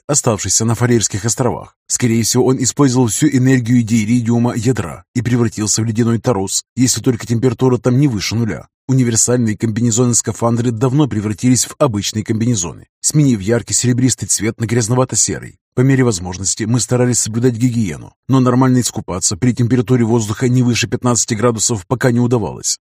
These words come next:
Короткие волосы Наты потеряли блеск, а от себя я чувствовал такой запах пота, что старался держаться подальше от девушки. Снег уже растаял везде. Небольшие снежные прогалины встречались в глубокой тени, куда не попадал прямой солнечный свет.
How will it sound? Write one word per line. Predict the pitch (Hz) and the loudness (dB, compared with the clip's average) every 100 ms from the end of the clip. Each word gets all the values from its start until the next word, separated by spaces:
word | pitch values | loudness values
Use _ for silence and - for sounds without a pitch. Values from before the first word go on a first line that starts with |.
| _ | _
Короткие | 127 131 127 127 | 0 0 0 0
волосы | 113 123 113 | 2 2 2
Наты | 110 117 - | 0 -2 -2
потеряли | - - 139 98 | -4 0 0 0
блеск, | 92 101 73 - - | -2 -6 -6 -6 -8
а | - 113 | -4 -2
от | - | 0
себя | 95 92 | -2 -4
я | 98 | -4
чувствовал | - 107 - 107 92 | -4 -4 -4 -4 -4
такой | 113 - 95 120 | -6 -4 -4 -2
запах | 120 131 - 110 | 0 0 0 -6
пота, | - 160 - 110 _ | -4 -4 -4 -16 _
что | - 135 | -4 -2
старался | - 123 127 120 | 2 2 2 0
держаться | 117 120 127 117 | -2 0 -2 -2
подальше | 156 95 87 - | -2 -2 -4 -4
от | 110 | -4
девушки. | 107 82 71 - - - _ | -4 -4 -8 -12 -16 -20 _
Снег | - - 120 - | -6 -2 -2 -2
уже | 107 123 | -2 0
растаял | 117 - 127 120 | 0 2 2 2
везде. | 120 117 76 - - - | 0 -2 -6 -14 -12 -2
Небольшие | 127 123 - 139 143 | 0 2 2 0 0
снежные | - 120 92 101 | 0 -2 -2 -4
прогалины | 127 123 92 65 82 | -2 -2 -2 -6 -10
встречались | - 113 123 123 104 | -6 -2 2 2 0
в | |
глубокой | 98 123 131 135 123 | -2 2 2 2 0
тени, | 131 113 64 - _ | -2 -2 -4 -14 _
куда | - 135 | 0 2
не | 135 | 2
попадал | 117 139 120 92 | 0 -2 0 -2
прямой | 82 110 113 123 | -2 -2 0 0
солнечный | - 117 113 - 131 | 2 0 0 0 0
свет. | - 90 - | 0 -2 -8